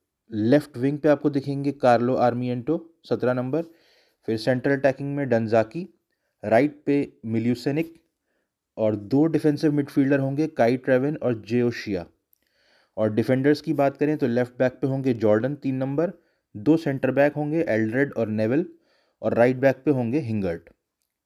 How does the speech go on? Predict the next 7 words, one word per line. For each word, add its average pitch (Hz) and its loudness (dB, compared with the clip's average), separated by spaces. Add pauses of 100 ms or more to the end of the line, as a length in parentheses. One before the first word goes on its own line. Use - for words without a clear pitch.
ठीक - -6
है, 131 -4 (120)
और 107 4
गोलकीपिंग 147 0
में 151 0
होंगे 127 -2
होम्स। 104 -2